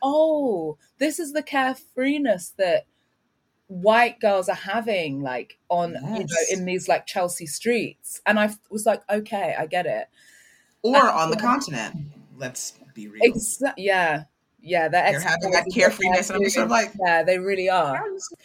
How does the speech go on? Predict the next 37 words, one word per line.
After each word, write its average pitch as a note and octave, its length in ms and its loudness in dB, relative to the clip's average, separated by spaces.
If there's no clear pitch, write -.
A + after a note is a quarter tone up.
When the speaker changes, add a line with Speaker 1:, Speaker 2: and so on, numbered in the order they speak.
Speaker 1:
So - 220 4
in C#4 160 6
the C#4+ 80 6
West, G3+ 540 4
I F#3+ 80 2
think F#3+ 400 -6
the F#3+ 80 -2
way F#3+ 260 2
that G3+ 140 -4
we F3+ 100 -6
come E3+ 320 -8
back D3 340 -2
from D#3+ 180 -12
the D#3 60 -6
glow D3+ 240 2
up F3 320 0
is, G#3+ 440 0
it G#3+ 160 0
is C4 240 2
intertwined G#3+ 880 2
with, E3+ 240 0
like, D#3 460 0
"You G#3+ 140 2
didn't C4+ 200 12
think A#3+ 140 6
I'd G#3+ 160 6
come A3+ 220 4
back, A#3+ 260 8
did B3+ 240 2
you? D#3 300 -4
But A3 120 6
here A#3 220 10
I G#3+ 140 12
am, G#3+ 340 8
and G#3 120 6
I G#3+ 100 10
look G#3+ 160 8